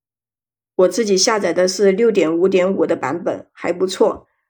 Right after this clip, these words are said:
虽然说是一个旧版本，有些呢还容易更新。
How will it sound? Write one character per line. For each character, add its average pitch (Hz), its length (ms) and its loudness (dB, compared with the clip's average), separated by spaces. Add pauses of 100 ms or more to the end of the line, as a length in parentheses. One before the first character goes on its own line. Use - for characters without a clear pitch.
(260)
虽 214 180 2
然 196 160 2
说 202 220 2
是 214 160 -2
一 220 40 -4
个 214 80 2
旧 226 220 2
版 175 260 -4
本， 139 360 -6
有 180 160 2
些 202 180 2
呢 196 140 2
还 180 160 0
容 175 180 0
易 202 80 2
更 196 200 2
新。 214 460 0